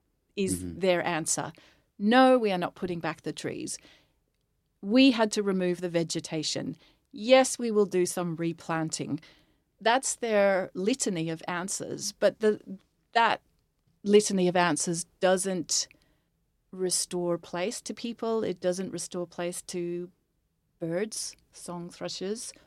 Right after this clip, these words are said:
Speaker 1: all the insects and,
Speaker 2: Mm-hmm.
Speaker 1: that lived in those dog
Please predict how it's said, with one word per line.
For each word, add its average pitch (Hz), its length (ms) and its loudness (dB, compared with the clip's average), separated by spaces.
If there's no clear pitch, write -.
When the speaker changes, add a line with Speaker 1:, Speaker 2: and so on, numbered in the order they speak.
Speaker 1:
all 175 160 -6
the 170 180 -6
insects - 640 -12
and, 165 580 -10
Speaker 2:
Mm-hmm. 110 380 -20
Speaker 1:
that 160 120 -10
lived 170 280 -8
in 175 120 -8
those 170 300 -10
dog 165 260 -12